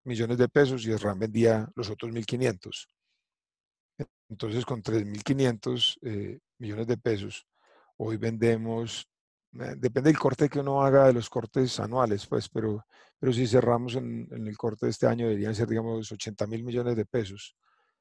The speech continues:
Y, pues, eh, desde tres mil quinientos, eh, realmente el número es, es distinto.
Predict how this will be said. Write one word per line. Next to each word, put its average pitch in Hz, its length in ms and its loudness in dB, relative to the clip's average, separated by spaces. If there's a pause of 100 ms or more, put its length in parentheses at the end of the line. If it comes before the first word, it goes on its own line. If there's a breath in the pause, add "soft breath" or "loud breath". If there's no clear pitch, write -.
(440)
Y, 104 640 0 (720)
pues, - 300 -8 (180)
eh, 120 240 -14
desde 123 260 4
tres 113 200 2
mil 110 160 -6
quinientos, 120 640 -2 (580)
eh, 127 180 -10
realmente 117 380 -2
el 113 60 -6
número 113 320 -4
es, - 260 -8 (420)
es 117 140 0
distinto. 117 460 -4